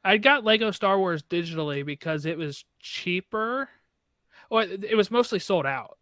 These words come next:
<laughs> like, in places I went for the, for the deluxe edition that I wanted. And the deluxe edition is ten dollars more, but it comes with, uh,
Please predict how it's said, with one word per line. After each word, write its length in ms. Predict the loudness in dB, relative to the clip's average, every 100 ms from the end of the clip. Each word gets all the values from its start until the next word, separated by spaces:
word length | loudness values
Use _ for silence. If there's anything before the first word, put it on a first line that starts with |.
| _
<laughs> 180 | -12 2
like, 200 | 4 4
in 140 | 2 -2
places 360 | -6 -6 -2
I 120 | 0 0
went 340 | -2 -8 -10
for 160 | -6 -4
the, 320 | -4 -4 -6 _ _ _ _ _
for 220 | -2 0
the 180 | -2 -8 _ _ _ _ -4
deluxe 420 | -2 0 -2 -4
edition 500 | -4 -4 -2 -6 -6 -14 _
that 120 | -2
I 120 | 0 0
wanted. 400 | -2 -2 -2 -6 _ _ _ _ _ _ -8
And 100 | -4
the 80 | 2
deluxe 400 | 4 4 4 -2
edition 520 | -2 -2 -2 -4 -4
is 500 | -4 -2 -2 -4 -12 _ _ _ _ -4
ten 180 | -2 0
dollars 440 | 0 0 -2 -6
more, 560 | -6 0 2 2 -4 _ _ 0
but 360 | 2 0 -4 _ _ _ _ _ _ _ _ _ _ _ _ _ _ _ _
it 220 | -2 -2
comes 360 | 2 2 2 -2
with, 240 | -2 -2 -8
uh, 140 | -14